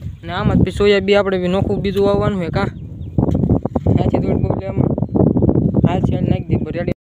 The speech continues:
Family પાંચ વાગી ગયા છે ને આપણે એક ઉથલ મારી વી આયા, એટલે બે સા, એક ખેલ ગયા ને એક ખેલ આયા, એટલે બે સા છે ને. હવે ચાર સા કુલ બાકી છે. ને આપણે નાકા જો આયા છીએ, કેટલાક ભરાણા ઈ. ને મારા ભાઈ જો અંદર આવેલો છે, હું અહીં બહાર વી આવ્યો. બહાર વી આવ્યો, એના ઓલું કપાસ સોંપ્યો ને, ખરે ખૂંદા જ્યાં પગ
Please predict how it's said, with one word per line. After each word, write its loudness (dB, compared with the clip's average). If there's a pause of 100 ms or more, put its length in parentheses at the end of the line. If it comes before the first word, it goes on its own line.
Family -10
પાંચ -8
વાગી -8
ગયા -8
છે -10
ને -10
આપણે -10
એક -14
ઉથલ -16
મારી -10
વી -12
આયા, -10
એટલે -12
બે -10
સા, -14
એક -14
ખેલ -16
ગયા -10
ને -12
એક -18
ખેલ -18
આયા, -12
એટલે -14
બે -12
સા -10
છે -10
ને. -8
હવે -8
ચાર -2
સા -8
કુલ -10
બાકી -10
છે. -10 (440)
ને -12
આપણે -4
નાકા 0
જો 0
આયા 0
છીએ, -10
કેટલાક -8
ભરાણા -4
ઈ. -4 (100)
ને -4
મારા -2
ભાઈ 0
જો -4
અંદર 0
આવેલો 0
છે, -6
હું -4
અહીં -4
બહાર 2
વી -2
આવ્યો. 0 (720)
બહાર 4
વી 0
આવ્યો, 4
એના 0
ઓલું -2
કપાસ -2
સોંપ્યો -4
ને, -2
ખરે -6
ખૂંદા -12
જ્યાં -18
પગ -12